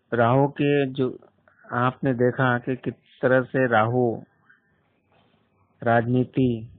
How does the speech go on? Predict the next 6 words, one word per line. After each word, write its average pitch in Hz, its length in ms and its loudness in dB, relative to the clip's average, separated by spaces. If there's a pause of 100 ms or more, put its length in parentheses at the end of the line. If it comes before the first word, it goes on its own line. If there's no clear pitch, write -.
(240)
फिल्म 131 300 0
उद्योग, 123 560 -2 (200)
पर्यटन 123 760 0 (1800)
आदि 120 340 2
में 131 280 2
अपना 123 600 -2